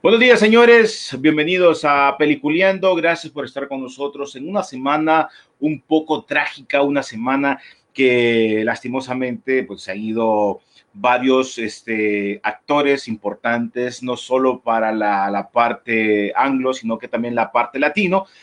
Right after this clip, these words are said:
Antes de comenzar también con los dos, este, homenajes o, o, o dos de los actores que fallecieron esta, esta semana, también faltaba uno, aunque no nos podemos olvidar de un gran actor,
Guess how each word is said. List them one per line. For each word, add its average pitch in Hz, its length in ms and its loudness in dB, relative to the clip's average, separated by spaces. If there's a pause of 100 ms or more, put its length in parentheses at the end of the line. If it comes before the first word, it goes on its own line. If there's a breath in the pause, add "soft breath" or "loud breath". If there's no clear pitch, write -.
(160 loud breath)
Antes 127 300 -4
de 151 120 0
comenzar 143 640 0
también 127 380 -2
con 110 180 -6
los 104 180 -2
dos, 120 380 0
este, 95 840 -8 (100)
homenajes 113 640 -4
o, 95 80 -10
o, 98 440 -4
o 104 120 -4
dos 113 420 -2
de 104 80 -6
los 98 260 -4 (300 loud breath)
actores 131 560 0
que - 140 -12
fallecieron 113 560 -2
esta, 110 600 0
esta 107 560 -2
semana, 123 600 -2
también 123 220 -4
faltaba 127 380 0
uno, 147 400 0 (380 soft breath)
aunque 117 240 -2
no 127 120 -2
nos 131 100 -2
podemos 135 320 -2
olvidar 123 480 0
de 120 80 -8
un 120 100 -6
gran 127 200 -2
actor, 190 420 0